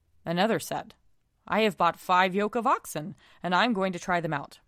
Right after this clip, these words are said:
Please accept my regrets.' Another said,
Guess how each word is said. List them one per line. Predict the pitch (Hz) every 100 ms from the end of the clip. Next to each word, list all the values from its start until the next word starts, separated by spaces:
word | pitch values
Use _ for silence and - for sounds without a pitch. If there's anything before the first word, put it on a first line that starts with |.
| _ -
Please | - 370 349
accept | 220 - 175 -
my | 185 185
regrets.' | 160 131 - - - - _ _ _ _ _ _ _ _ _
Another | 180 190 180
said, | - 160 143 156